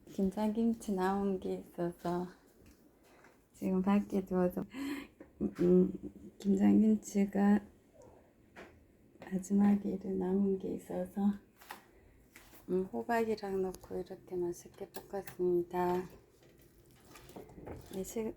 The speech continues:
어, 밥이랑 호박이랑 이렇게 볶았는데 벌써 이렇게 물이 나왔네요. 네, 맛있게 <laughs> 볶아서 호박을 잘게 썰고 또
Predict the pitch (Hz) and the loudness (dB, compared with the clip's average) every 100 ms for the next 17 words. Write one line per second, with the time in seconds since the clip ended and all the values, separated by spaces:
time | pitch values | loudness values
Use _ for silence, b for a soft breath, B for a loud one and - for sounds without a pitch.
0 | - 175 180 - 196 202 - 214 196 196 | 4 6 6 0 -4 -2 0 0 0 0
1 | 196 196 190 - - 226 - 220 214 - | 0 0 -2 -10 -14 -12 -6 -4 -4 -8
2 | 196 190 190 185 190 185 185 - - - | -10 -6 -2 -2 -2 -4 -6 -8 -12 -12
3 | - 185 180 180 180 175 - - - 185 | -6 -2 0 0 -2 -6 -6 -4 -2 -2
4 | - - 208 208 214 226 208 202 196 196 | -4 -6 -6 -8 -8 -8 -6 -6 -6 -8
5 | 196 196 - - - - _ _ - - | -4 2 2 0 -12 -14 _ _ -20 -14
6 | - - - - - - - _ - - | -14 -4 0 4 2 0 -8 _ -16 -14
7 | - _ 190 175 180 - - 226 220 196 | -14 _ -10 -6 -8 -8 -2 2 4 2
8 | - 202 - - 190 - B B B B | 2 2 2 2 0 -6 B B B B
9 | 240 226 226 226 214 208 196 196 208 202 | -10 -6 -2 -2 -2 -6 -4 -6 -4 -6
10 | 196 - 202 196 190 202 214 - - - | -6 -4 -2 -2 -4 -6 -6 -8 -12 -20
11 | - - 185 | -18 -6 -4